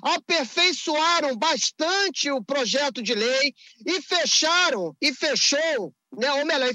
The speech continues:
fecharam, no caso das emendas, todas as brechas existentes. E outras emendas, eu li uma emenda também que foi apresentada pela deputada enfermeira Rejane,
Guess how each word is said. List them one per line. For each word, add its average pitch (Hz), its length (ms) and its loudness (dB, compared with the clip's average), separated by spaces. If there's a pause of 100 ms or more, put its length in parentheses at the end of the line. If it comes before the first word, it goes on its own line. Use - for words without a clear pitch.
fecharam, 269 600 -2
no 202 40 -4
caso 247 220 -2
das 214 100 -2
emendas, 233 460 -2 (360)
todas 349 380 0
as 311 220 0
brechas 277 640 0
existentes. 226 880 -2 (680)
E 294 100 0 (220)
outras 330 280 -4
emendas, 277 580 0
eu 269 160 -2
li 294 120 0
uma 320 160 0
emenda 294 380 0
também 269 320 -2
que - 80 -14
foi 285 120 -2
apresentada 262 600 -4
pela 262 300 -2
deputada 247 480 -4
enfermeira 233 320 -2
Rejane, 214 480 -2